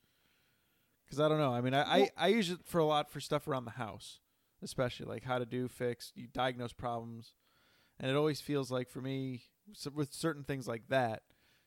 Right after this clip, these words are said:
Speaker 1: you know, I need to watch, like, four or five videos, get a general consensus, and then attack it the way I feel is best.
Speaker 2: Yeah, yeah, I agree. Yeah, you gotta get a couple. Anybody who's looking at one of those is crazy.
Speaker 1: Right.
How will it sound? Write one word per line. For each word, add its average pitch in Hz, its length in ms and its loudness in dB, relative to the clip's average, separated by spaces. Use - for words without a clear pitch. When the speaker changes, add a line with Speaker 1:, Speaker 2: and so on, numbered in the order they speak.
Speaker 1:
you - 80 -10
know, 120 80 0
I 131 60 2
need 139 140 -2
to 131 80 4
watch, 127 260 4
like, 131 160 -4
four 131 180 2
or 123 60 4
five 120 260 2
videos, 120 680 0
get 135 140 0
a 127 40 -2
general 135 300 0
consensus, 123 760 -4
and 123 120 -8
then 120 80 -2
attack 127 380 -2
it 117 100 -10
the 117 80 -4
way 113 380 -2
I 120 100 -4
feel 117 240 -4
is 107 100 -6
best. 104 360 -8
Speaker 2:
Yeah, 220 120 -2
yeah, 185 200 0
I 175 40 0
agree. 139 180 -4
Yeah, 160 160 0
you 120 140 -4
gotta 147 120 -2
get 120 120 -2
a 110 40 -6
couple. 123 280 -4
Anybody 196 260 8
who's 175 160 10
looking 180 200 8
at 147 100 8
one 151 160 10
of 175 80 12
those 180 160 10
is 120 80 0
crazy. 120 540 -2
Speaker 1:
Right. 127 280 4